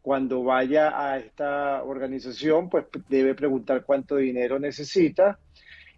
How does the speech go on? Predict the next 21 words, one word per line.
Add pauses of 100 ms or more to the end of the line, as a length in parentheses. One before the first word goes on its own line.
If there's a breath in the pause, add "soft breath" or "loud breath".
Y
después
de
eso,
la,
la
organización,
el,
el
instituto
le
va
a
dar
una
planilla
que
se
llama
I
veinte